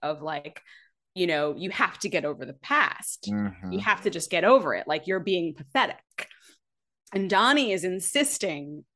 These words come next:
Speaker 1: that, that he has a right to be marooned on the
Speaker 2: Mm-hmm.
Speaker 1: past, you know, because of all of these
Speaker 2: Yeah.
Speaker 1: horrible things that have happened to him. Um, and in the end, you know, his arc is hopefully that he can kind of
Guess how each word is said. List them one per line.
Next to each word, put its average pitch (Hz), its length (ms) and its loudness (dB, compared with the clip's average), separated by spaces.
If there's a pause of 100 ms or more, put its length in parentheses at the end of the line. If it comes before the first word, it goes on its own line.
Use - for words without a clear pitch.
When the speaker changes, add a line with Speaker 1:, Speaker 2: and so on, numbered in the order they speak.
Speaker 1:
that, 139 460 0 (580)
that 185 200 4
he 247 220 -2
has 220 240 2
a 185 100 2
right 156 380 -4 (220)
to 277 200 -2
be 285 380 -2
marooned 262 840 2 (400)
on 285 240 2
the 285 60 -2
Speaker 2:
Mm-hmm. 269 60 -8
Speaker 1:
past, - 800 0 (100)
you 233 220 -2
know, 220 300 2
because 220 340 -4
of 220 100 0
all 190 260 6
of 190 100 -2
these 190 160 -4
Speaker 2:
Yeah. - 60 -12
Speaker 1:
horrible 185 400 2
things 180 320 -2
that 175 100 -2
have 156 80 -4
happened 254 440 -2
to 302 100 -4
him. 320 280 0 (480)
Um, 202 320 4
and 277 100 4
in 311 80 4
the 349 120 2
end, 302 260 4
you 233 60 -6
know, 220 120 -2
his 233 140 0
arc 202 300 2
is 180 100 -6
hopefully 180 440 -4
that 160 120 -2
he 165 140 -10
can 156 240 -8
kind 160 220 -4
of 151 100 -8